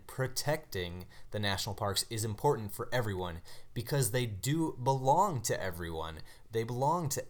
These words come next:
every U S citizen. And it was groundbreaking at first when Yellowstone was the first national park in eighteen seventy-two, and the N P S was created in nineteen sixteen.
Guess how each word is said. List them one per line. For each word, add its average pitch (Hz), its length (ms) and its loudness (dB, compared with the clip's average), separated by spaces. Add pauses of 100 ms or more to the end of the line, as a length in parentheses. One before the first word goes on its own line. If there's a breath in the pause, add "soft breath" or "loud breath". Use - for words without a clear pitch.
every 101 600 0
U 104 400 0
S 92 160 0
citizen. 90 680 0 (580 loud breath)
And 113 340 -2 (240)
it 139 200 -4
was 147 160 0
groundbreaking 104 880 2
at - 160 -2
first - 520 0 (420 loud breath)
when 104 440 -2
Yellowstone 110 720 2
was 87 160 -2
the 95 80 -4
first 104 380 -2
national 98 400 -2
park 87 420 -4 (180)
in 92 440 -4 (140)
eighteen 110 380 -4
seventy-two, 90 680 -4 (320 loud breath)
and 101 180 0
the 95 80 -2 (100)
N 113 200 -2
P 110 200 -4
S 101 280 0 (240 loud breath)
was 107 220 0
created 101 600 0
in 98 260 -2
nineteen 101 480 -4
sixteen. 90 720 -4